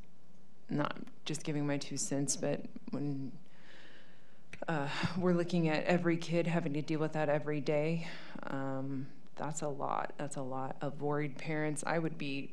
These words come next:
very distraught if my littles were on the bus till almost five P M. I can tell you that right now. I do not like the fact that we're gonna impact five hundred, but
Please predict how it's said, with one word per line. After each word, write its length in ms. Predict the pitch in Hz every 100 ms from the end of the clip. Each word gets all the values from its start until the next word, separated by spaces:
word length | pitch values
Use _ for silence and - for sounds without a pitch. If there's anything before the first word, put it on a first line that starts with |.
| 147
very 260 | 147 143
distraught 560 | 143 139 - 143 139 -
if 240 | 143 135 -
my 280 | 143 143 139
littles 480 | - 151 139 139 -
were 300 | 147 143 139
on 140 | 139 143
the 60 |
bus 300 | 139 139 131
till 140 | - -
almost 340 | 139 139 139
five 200 | - 127
P 160 | - -
M. 180 | - 147 -
I 20 |
can 140 | 147
tell 160 | 143 143
you 80 | 139
that 160 | 143
right 200 | - -
now. 160 | - - 151 - - - - -
I 60 | 139
do 120 | 135
not 200 | 135 -
like 340 | 139 139 -
the 80 | -
fact 380 | 147 147 139 -
that 100 | 139
we're 80 | 135
gonna 380 | 131 131 127 -
impact 380 | 147 139 131 131
five 220 | 139 131
hundred, 360 | 139 135 147 143
but 240 | - -